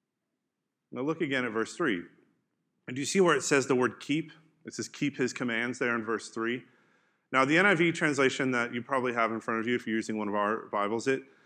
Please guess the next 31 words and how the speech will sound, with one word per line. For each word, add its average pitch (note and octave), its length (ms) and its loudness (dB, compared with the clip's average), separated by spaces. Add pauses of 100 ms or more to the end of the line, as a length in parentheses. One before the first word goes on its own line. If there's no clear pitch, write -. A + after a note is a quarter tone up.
(140)
it D3+ 80 -4
kind G#3+ 160 4
of F3+ 60 0
smooths F3 480 6
this D3 160 2
over D3 380 6
a A#2 40 6
little B2 160 6
bit A#2 240 2
for A2 140 -2
style, G2+ 640 0
but A2 200 -2
that B2+ 220 0
phrase, D3 540 2
it's, A#2 260 -8 (240)
it's - 220 -8
actually E3 320 0
repeated C#3 500 0
three C#3+ 300 -2
times B2+ 500 0
in A#2 180 -6
three A#2 220 -2
verses. G2 480 -2
It's G2 140 -14
the A#2+ 80 -6
same D3+ 280 -2
word A2+ 280 0
for G#2 120 -8
keep A2+ 380 -8
each G#2 240 -14
time. D#2+ 320 -14